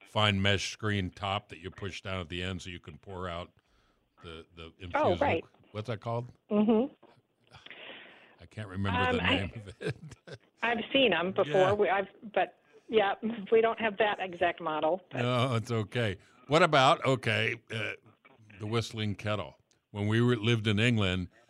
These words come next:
Speaker 1: uh, we had a, no kidding, old school Whistling Kettle,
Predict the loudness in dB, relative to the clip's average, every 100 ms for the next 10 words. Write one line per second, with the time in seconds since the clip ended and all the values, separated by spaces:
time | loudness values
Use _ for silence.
0 | _ _ -8 -2 0 2 0 -2 -12 _
1 | -6 0 2 2 2 2 2 0 0 -2
2 | 0 0 2 2 -2 -6 _ -20 -20 -20
3 | -20 -2 2 2 0 -6 -2 0 0 0
4 | 0 -2 -4 -6 -6 -6 -8 -10